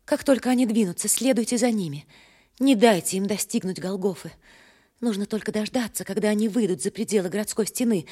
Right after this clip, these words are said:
Тогда объяви, что отменяешь приказ Пилата. Дай Иисусу лучшую лошадь. Остальное все легко. Скачите в Сирию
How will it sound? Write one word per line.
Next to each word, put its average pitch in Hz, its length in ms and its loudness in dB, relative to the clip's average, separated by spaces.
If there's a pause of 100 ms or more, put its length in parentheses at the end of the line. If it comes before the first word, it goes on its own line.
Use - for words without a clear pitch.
(360)
Тогда 208 500 4
объяви, 226 420 4
что - 240 -2
отменяешь 247 640 4
приказ 226 400 0
Пилата. 220 480 4 (340)
Дай 285 320 8
Иисусу 262 400 2
лучшую 269 440 -2
лошадь. 285 500 2 (840)
Остальное 320 560 -2
все 320 140 -2
легко. 349 380 -2 (680)
Скачите 302 640 -2
в - 60 -8
Сирию 233 540 6